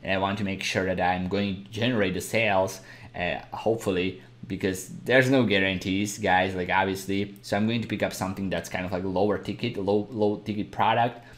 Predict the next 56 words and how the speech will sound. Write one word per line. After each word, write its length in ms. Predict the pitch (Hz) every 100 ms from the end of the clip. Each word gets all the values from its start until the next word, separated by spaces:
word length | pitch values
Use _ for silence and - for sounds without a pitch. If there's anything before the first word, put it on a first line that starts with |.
| -
that, 300 | 107 98 -
that's 160 | 101 -
hopefully 460 | - 117 117 104
<laughs> 80 | 104
going 160 | 117 117
to 60 |
get 140 | - 104
me 120 | 98
sale. 400 | - 98 92 73 - -
Now 100 | 98
what 100 | 107
I'm 100 | 135
looking 220 | 131 131 127
for 400 | 127 131 131 -
is 120 | 104
going 180 | 107 107
to 60 |
be 100 | 98
this 240 | 95 98 -
one, 320 | 123 127 127
the 80 | 104
Click 320 | - 104 101
Wealth 500 | 101 98 95 92 -
System. 540 | - 107 - 139 151 - - - - - - - - -
So 100 | -
if 100 | 92
I'm 100 | 101
going 180 | 98 107
to 80 | 95
go 180 | 101
there, 420 | 95 95 101 92 - - - - -
uh, 280 | 87 87 82
this 220 | 90 95
is 120 | 110
the 140 | 101 90
sales 520 | - - 98 104 113
page. 580 | - 127 131 135 131 104
Now 240 | 101 98
hopefully 680 | 95 127 - 107 107 110 - - - -
I'm 140 | 107
going 140 | 110
to 120 | 107 120
check 60 |
out 120 | 135
the 100 | 131
affiliate 360 | 104 - 104 101
page 460 | 131 120 127 - - - -
if 140 | 101
they 120 | 110
are 100 | 107
actually 320 | 104 110 -
going 160 | 107 107
to 100 | 110
have 180 | 110 104
something 500 | - 101 107 107 98
different, 540 | 98 95 117 123 123